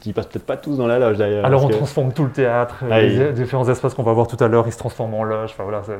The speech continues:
Speaker 2: c'est quelque chose d'assez
Speaker 1: il est
Speaker 2: joyeux,
Speaker 1: vraiment
Speaker 2: quoi.
Speaker 1: modulable, alors, ce théâtre, il est,
Speaker 2: Totalement
Speaker 1: c'est
Speaker 2: modulable. Il a vraiment été, euh, réfléchi pour être modulé un, un, un, un maximum. Puis, parce que comme on a un lieu d'accueil, c'est-à-dire qu'il y a des spectacles, euh, qui existent déjà, que j'ai été voir dans d'autres théâtres, que j'achète,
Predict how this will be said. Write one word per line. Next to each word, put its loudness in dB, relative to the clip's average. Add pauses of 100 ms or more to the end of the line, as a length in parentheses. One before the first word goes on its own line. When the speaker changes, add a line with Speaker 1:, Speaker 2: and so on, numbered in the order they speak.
Speaker 2:
c'est -12
quelque -10
chose -4
d'assez -4
Speaker 1:
il -2
est -4
Speaker 2:
joyeux, 2
Speaker 1:
vraiment 6
Speaker 2:
quoi. 6
Speaker 1:
modulable, 4
alors, 0
ce -12
théâtre, -4
il -6
est, -6
Speaker 2:
Totalement 4
Speaker 1:
c'est -2
Speaker 2:
modulable. -2
Il -6
a -4
vraiment -2
été, -6
euh, 0
réfléchi -4
pour -6
être -6
modulé -4
un, -2
un, -6
un, -10
un -8
maximum. -6
Puis, -12 (760)
parce -20
que -6
comme 0
on 0
a 0
un 0
lieu -2
d'accueil, -4
c'est-à-dire -12
qu'il -14
y -10
a -10
des -14
spectacles, -10 (500)
euh, -8
qui -10
existent -4
déjà, 0
que -8
j'ai -8
été -10
voir -6
dans -6
d'autres -12
théâtres, -8
que -20
j'achète, -12